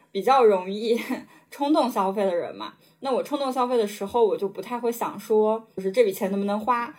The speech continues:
所以我就是相当于给自己卡死。比如说这个月我能，除了我储蓄和我还出，出去的钱，我能花多少？确实，我这样很有可能就花到最后几天，就是不能再花钱了。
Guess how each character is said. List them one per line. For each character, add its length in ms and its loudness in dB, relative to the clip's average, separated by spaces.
所 160 4
以 120 8
我 180 4
就 100 2
是 60 8
相 160 0
当 180 -2
于 60 -2
给 160 0
自 100 -10
己 120 2
卡 280 -4
死。 220 -6
比 80 -10
如 80 -6
说 100 -2
这 120 0
个 80 6
月 120 2
我 140 -2
能， 320 -8
除 240 0
了 100 6
我 160 6
储 220 -6
蓄 240 0
和 180 -2
我 120 0
还 260 -6
出， 260 -4
出 100 -10
去 140 -8
的 120 2
钱， 320 -6
我 100 -4
能 100 -4
花 200 -2
多 160 0
少？ 360 -4
确 180 -2
实， 240 2
我 200 6
这 100 0
样 160 2
很 160 -4
有 160 2
可 200 -2
能 220 -8
就 120 -8
花 120 2
到 240 2
最 220 -2
后 240 -2
几 220 -12
天， 360 -8
就 200 -6
是 180 -10
不 160 -8
能 180 -8
再 200 -4
花 240 -6
钱 340 -14
了。 240 -10